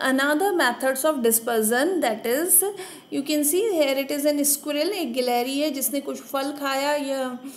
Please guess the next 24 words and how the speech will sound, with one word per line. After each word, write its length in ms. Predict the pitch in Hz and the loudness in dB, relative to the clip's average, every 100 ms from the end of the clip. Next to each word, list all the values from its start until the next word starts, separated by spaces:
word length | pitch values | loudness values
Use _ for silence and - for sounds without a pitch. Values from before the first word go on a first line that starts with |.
| - - - | -16 -20 -8
और 280 | 262 262 262 | -2 2 2
उसके 360 | 262 277 - 277 | 2 0 0 -2
बीज 320 | 233 262 226 | -2 -4 -6
को 140 | 294 | -4
वो 160 | 269 277 | 0 0
हाथ 220 | 240 220 220 | 0 -2 -2
में 60 | 262 | -4
लेकर 300 | 247 247 349 | -4 -4 -4
एक 200 | 285 226 | -2 -4
जगह 200 | 233 240 | -4 -2
से 140 | 277 | -2
दूसरी 320 | 233 240 262 | -2 -4 -4
जगह 240 | 254 254 269 | -4 -6 -4
चली 300 | 269 240 240 | -4 -4 -4
गई 200 | 294 494 | -2 0
और 240 | 440 262 | 2 0
इस 200 | 254 233 | 0 -2
तरह 180 | 269 254 | 0 2
से 260 | 254 330 - | 2 0 -4
animals, 640 | 247 247 262 254 214 214 | -2 -2 -2 -2 2 2
by 360 | 220 220 214 220 | 2 0 0 0
the 220 | 233 370 - - - - 359 | 0 -2 -2 -14 -18 -4 2
throw 440 | 440 508 - 233 | 4 4 2 0
animals 380 | 233 240 349 | 2 2 2